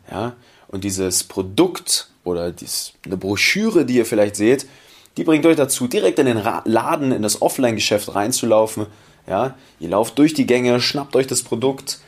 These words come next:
nehmt euch vielleicht noch was anderes auch noch mit in euren Warenkorb, stellt euch an die Kasse, ja,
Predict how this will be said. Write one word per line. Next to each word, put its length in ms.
nehmt 160
euch 120
vielleicht 240
noch 100
was 220
anderes 340
auch 120
noch 100
mit 180
in 100
euren 280
Warenkorb, 520
stellt 280
euch 260
an 160
die 100
Kasse, 560
ja, 300